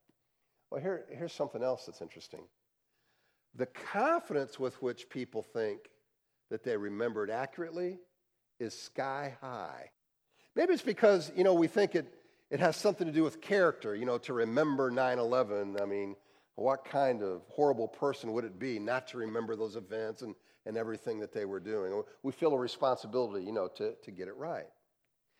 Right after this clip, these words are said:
But people who were faced with their discrepancies, either through maybe a journal during,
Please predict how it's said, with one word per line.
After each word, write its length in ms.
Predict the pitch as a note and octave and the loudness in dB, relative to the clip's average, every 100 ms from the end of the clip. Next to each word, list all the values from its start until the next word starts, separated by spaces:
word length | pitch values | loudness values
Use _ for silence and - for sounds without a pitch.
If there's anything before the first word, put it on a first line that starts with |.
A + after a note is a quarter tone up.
| _ _ _ _ - | _ _ _ _ -8
But 120 | D#3 | -4
people 320 | - E4 F4 | 0 2 2
who 100 | A3+ | 2
were 140 | B3+ E3+ | 4 4
faced 460 | - F3 G3+ G#3 | 2 4 4 4
with 100 | - | -2
their 180 | - D#3 | 0 0
discrepancies, 800 | B2 A#2+ - E3 F3 - F#3+ D3 | 0 -4 -2 -2 -2 -6 -6 -2
either 220 | C#3+ C#3 | -2 -2
through 380 | C3 C#3+ C3 A2 - _ - | -4 -2 -2 -2 -8 _ -2
maybe 280 | C#3+ B2+ | 0 2
a 60 | A#2+ | -2
journal 480 | F#2+ A2+ C#3 D3 D3 | -4 2 4 6 4
during, 520 | B2 C3+ C3 B2 A2+ | 2 4 4 2 -2